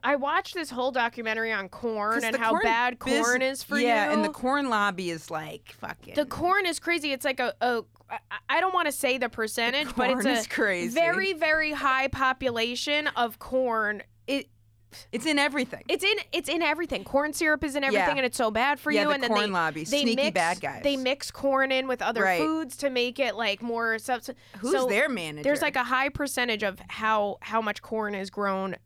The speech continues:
Speaker 1: on, uh, U S soil. Very,
Speaker 2: It's, so it's
Speaker 1: very
Speaker 2: a
Speaker 1: high percentage.
Speaker 2: Which is good, right?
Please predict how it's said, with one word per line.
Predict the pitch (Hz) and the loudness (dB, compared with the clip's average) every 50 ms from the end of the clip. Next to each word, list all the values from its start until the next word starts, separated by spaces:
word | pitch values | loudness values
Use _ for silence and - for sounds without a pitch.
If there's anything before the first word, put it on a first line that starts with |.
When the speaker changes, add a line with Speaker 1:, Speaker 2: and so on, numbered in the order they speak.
| _ _ | _ _
Speaker 1:
on, | - 214 202 190 185 180 175 165 - - _ _ - | -6 -4 -2 -2 -2 -4 -6 -10 -14 -16 _ _ -10
uh, | - 175 101 98 110 - - _ - | -8 -8 -8 -8 -10 -12 -14 _ -18
U | 214 202 220 214 190 | -10 -8 -4 -2 -2
S | 175 - | -4 -4
soil. | - - - 165 131 120 85 65 - - - | -6 -6 -6 -6 -6 -8 -8 -10 -12 -16 -8
Very, | - 233 240 247 254 | -2 0 2 2 2
Speaker 2:
It's, | 247 | 2
so | 269 269 | 2 2
it's | 240 220 | 4 4
Speaker 1:
very | 220 208 | 2 2
Speaker 2:
a | 220 | 2
Speaker 1:
high | 208 208 | 2 0
percentage. | 202 208 214 196 - 208 208 - 104 - - | 0 -2 -6 -6 -6 -8 -8 -8 -10 -6 -2
Speaker 2:
Which | 233 262 214 233 | -2 0 0 0
is | 226 220 | -2 -2
good, | - 302 359 262 165 - | 0 0 2 2 0 0
right? | 147 147 160 190 - - 226 | -2 0 0 0 0 -2 -2